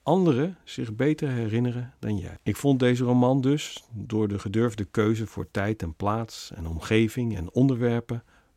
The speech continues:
een verademing ten opzichte van veel andere moderne romans. Maar De Beesten was ook een openbaring, want hier heeft iemand een debuut geschreven alsof het de zoveelste roman in een indrukwekkend oeuvre is.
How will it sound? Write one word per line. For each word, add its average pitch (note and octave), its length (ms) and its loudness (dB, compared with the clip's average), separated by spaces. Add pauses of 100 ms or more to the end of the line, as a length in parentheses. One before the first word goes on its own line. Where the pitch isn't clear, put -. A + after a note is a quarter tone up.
een G2 140 -2
verademing A#2 680 0
ten G2+ 160 -6
opzichte G#2 440 -8
van F2+ 360 -12
veel F#2+ 360 -6
andere A#2 360 2
moderne F2+ 420 -6
romans. E2+ 500 -6 (720)
Maar A#2+ 180 -2
De B2 80 0
Beesten C3+ 460 0
was C3 140 -6
ook C#3 200 -2
een C3 180 -2 (180)
openbaring, A2+ 880 0
want G2 180 -8
hier D3+ 380 -2 (400)
heeft A2 240 -4
iemand B2 300 2
een G#2 140 -2
debuut F#2 320 0
geschreven C3 680 -4 (520)
alsof A#2 320 -2
het A2+ 120 -8
de G#2 80 -2
zoveelste B2 520 0
roman G#2 400 2
in G#2+ 100 0
een G2+ 160 -2
indrukwekkend A2 680 -2
oeuvre D#3 320 2
is. - 360 -12